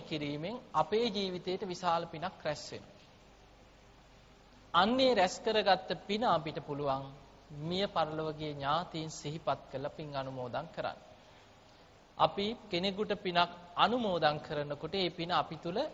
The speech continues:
රැස් කරගෙන තියෙන්නට ඕන. ඒ නිසා ඉස්සරලා අපි ධර්ම දේශනාවෙන්, ධර්ම ශ්‍රවණයෙන් අපේ ජීවිතේ විශාල පිනක් එකතු කරගන්නට ඕන.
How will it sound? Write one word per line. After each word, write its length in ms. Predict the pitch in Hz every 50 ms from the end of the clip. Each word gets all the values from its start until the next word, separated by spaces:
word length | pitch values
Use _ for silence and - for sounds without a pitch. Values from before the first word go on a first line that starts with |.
| - - - - -
රැස් 260 | - 160 165 175 - -
කරගෙන 360 | - 185 175 165 156 160 170 202
තියෙන්නට 500 | 202 - 180 165 151 143 143 143 - -
ඕන. 220 | 208 185 143 - - - - - - - - - - - - - - - - - - - - -
ඒ 80 | 165 160
නිසා 260 | 170 175 - - 180 165
ඉස්සරලා 560 | 165 156 - - 269 254 190 165 151 135 139
අපි 240 | 135 - 139 135 135 135 - - - - - - - - -
ධර්ම 280 | - 143 151 156 151 151
දේශනාවෙන්, 760 | 147 143 160 185 208 202 - 185 160 151 151 151 151 151 151 147
ධර්ම 320 | 131 139 135 147 147 147 151 151
ශ්‍රවණයෙන් 640 | - - - - 190 196 208 190 165 160 151 143
අපේ 280 | 135 135 - 151 151 147
ජීවිතේ 500 | 139 139 147 156 151 143 - - 175 190
විශාල 460 | 175 156 - - 170 151 151 160 175 185 180
පිනක් 340 | - - 151 147 139 135 - - - - -
එකතු 360 | - 165 165 - 214 202 - 196
කරගන්නට 580 | 170 175 165 151 139 143 135 135 135 151 - -
ඕන. 200 | - 143 110 -